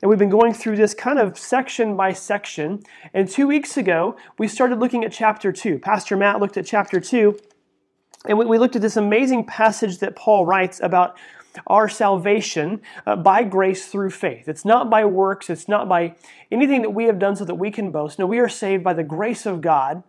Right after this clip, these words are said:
through our faith that we have in Him. Last week, Jennifer looked at the second part of chapter two, where we,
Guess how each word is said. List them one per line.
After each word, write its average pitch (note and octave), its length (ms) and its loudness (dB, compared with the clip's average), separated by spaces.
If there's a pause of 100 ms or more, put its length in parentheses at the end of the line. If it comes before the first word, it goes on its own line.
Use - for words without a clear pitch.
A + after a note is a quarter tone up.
(400)
through A3+ 220 0
our G3 160 6
faith G3 380 0
that G3 120 -4
we F#3+ 180 -4
have F#3 440 -2
in D#3 200 -4
Him. B2+ 260 -16 (340)
Last G#3 340 4
week, F3+ 220 4
Jennifer G#3+ 420 2
looked G3+ 300 0 (300)
at F#3+ 100 0
the G3+ 80 0
second A#3+ 300 0
part G3+ 180 2
of F#3+ 100 -2
chapter F3+ 380 0
two, D#3 320 -2
where E3+ 100 0
we, G#3 400 -2